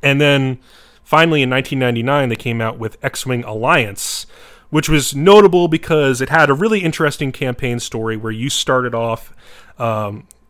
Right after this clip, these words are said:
as, like, the youngest son of a family that had basically a cargo business,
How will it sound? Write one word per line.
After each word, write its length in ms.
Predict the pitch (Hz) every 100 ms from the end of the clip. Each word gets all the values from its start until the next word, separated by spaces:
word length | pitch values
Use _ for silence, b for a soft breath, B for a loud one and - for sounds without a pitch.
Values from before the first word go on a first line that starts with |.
| _ -
as, 480 | 120 117 110 107
like, 240 | 120 113 -
the 80 | 120
youngest 460 | 135 160 147 -
son 380 | - 147 135 135
of 200 | 127 117
a 40 |
family 840 | - - 127 123 123 123 120 120 120 b b b
that 220 | 117 113
had 280 | - 131 120
basically 360 | 127 - 131 113
a 40 |
cargo 460 | - 135 131 127 123
business, 680 | 127 139 170 - - -